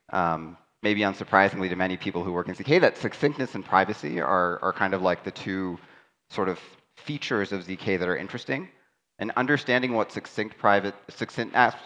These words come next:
require and what private apps require, like, independent of one another, might help us understand how, like, these two applications exist.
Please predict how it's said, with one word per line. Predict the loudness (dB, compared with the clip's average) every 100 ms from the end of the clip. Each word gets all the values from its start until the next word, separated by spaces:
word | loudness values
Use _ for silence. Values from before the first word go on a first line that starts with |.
| -10
require | -10 4 6 8
and | 6
what | -2
private | 4 4 6
apps | 4 4
require, | -4 4 6 6 6
like, | 2 0
independent | -6 -6 -6 -4 -4
of |
one | -2
another, | -2 0 -2 -2
might | 0 2
help | 2 0 2
us | -2
understand | -4 -4 -2 -2
how, | 0 0
like, | 0 -4
these | -12
two | -6
applications | -4 -4 -8 -8 -8 -12
exist. | -14 -12 -12 -14